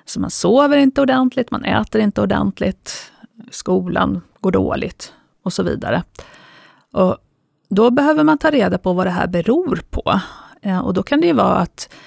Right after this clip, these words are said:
det är just bara en fas. Man har precis upptäckt hur härligt det är med att onanera, så då gör man det mycket tag. Eh, och då, eh, kanske det lägger sig en stund sen och så hittar man tillbaks till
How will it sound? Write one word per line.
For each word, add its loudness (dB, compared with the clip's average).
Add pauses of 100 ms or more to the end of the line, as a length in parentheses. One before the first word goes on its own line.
(260)
det 0
är 4
just 2
bara 2
en -2
fas. 0
Man 2
har 4
precis -2
upptäckt -4
hur 0
härligt 0
det -2
är -4
med -4
att -12
onanera, -2
så -6
då 2
gör 4
man 2
det -8
mycket -8
tag. -2 (220)
Eh, -2
och -4
då, 2 (640)
eh, -12
kanske -4
det -2 (120)
lägger -2
sig -8 (220)
en -2
stund -6
sen -6
och -10
så -8
hittar -8
man -6
tillbaks -2
till -6